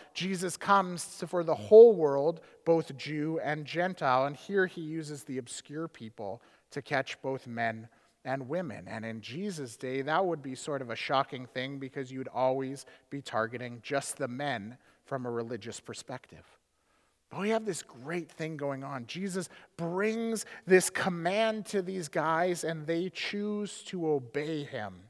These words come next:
And what I love is that Matthew has been setting up for us all the way through this, this journey through his book that we've started so far,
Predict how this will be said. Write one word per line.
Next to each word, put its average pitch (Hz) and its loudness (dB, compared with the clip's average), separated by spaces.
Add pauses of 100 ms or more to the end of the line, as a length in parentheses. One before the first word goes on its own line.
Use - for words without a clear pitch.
(640)
And 196 6
what 285 8
I 339 8
love 202 8
is 175 2 (260)
that 208 10
Matthew 202 0
has 180 0
been 180 0
setting 226 4
up 180 -2
for 170 2
us 156 0
all 190 6
the 190 0
way 175 0
through 180 -6
this, 165 0 (220)
this 170 -2
journey 190 0
through 180 0
his 160 -2
book 180 -2
that 175 2
we've 156 -4
started 170 2
so 175 -2
far, 170 8